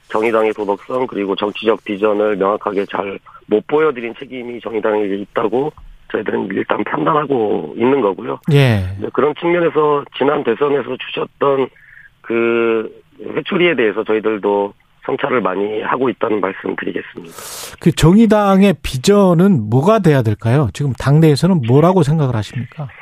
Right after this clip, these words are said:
Speaker 1: 사실 정의당의 비전이 없는 것은 아닌데
Speaker 2: 예.
Speaker 1: 이 양당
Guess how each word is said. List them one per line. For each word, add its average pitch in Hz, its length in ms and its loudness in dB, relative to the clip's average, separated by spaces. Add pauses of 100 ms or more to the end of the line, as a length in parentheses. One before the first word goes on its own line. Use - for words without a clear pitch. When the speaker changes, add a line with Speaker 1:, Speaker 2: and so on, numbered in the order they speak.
(1200)
Speaker 1:
사실 196 220 -2
정의당의 202 460 2
비전이 202 360 2
없는 185 440 2
것은 151 280 0
아닌데 117 380 2 (320)
Speaker 2:
예. 135 440 4
Speaker 1:
이 123 720 -8
양당 147 960 0